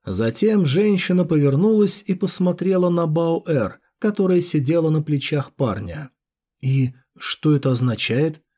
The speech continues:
Хан Сень всё равно ничего не понял. «Ты должен учить и заботиться о святом ребёнке Элизиума», медленно ответила женщина.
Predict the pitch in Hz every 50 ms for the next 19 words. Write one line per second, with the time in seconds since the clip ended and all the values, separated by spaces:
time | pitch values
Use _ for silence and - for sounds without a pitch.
0 | _ _ - - 120 98 90 - - - 170 180 190 185 - - - _ - -
1 | - 202 185 185 170 165 170 170 165 165 151 - - 156 156 151 151 156 147 -
2 | 143 113 92 80 - - - - _ _ _ _ _ _ _ _ _ - - 156
3 | 190 202 185 151 156 165 175 175 156 139 156 156 - - 120 104 - - - 110
4 | 123 156 151 - - _ _ _ _ - 120 117 104 104 90 85 104 131 131 190
5 | 175 - - 190 190 185 180 - _ _ - 135 127 - - - 101 - - 113
6 | 120 165 175 185 196 151 131 127 127 143 135 - - 170 - 202 175 160 143 123
7 | 113 107 104 110 117 113 110 110 113 110 113 123 _ _ _ _ _ - 92 107
8 | 147 180 180 165 175 180 185 180 175 175 175 170 160 143 131 131 131 131 139 131
9 | 131 131 123 127 117 101 90 - - - 95 92 - -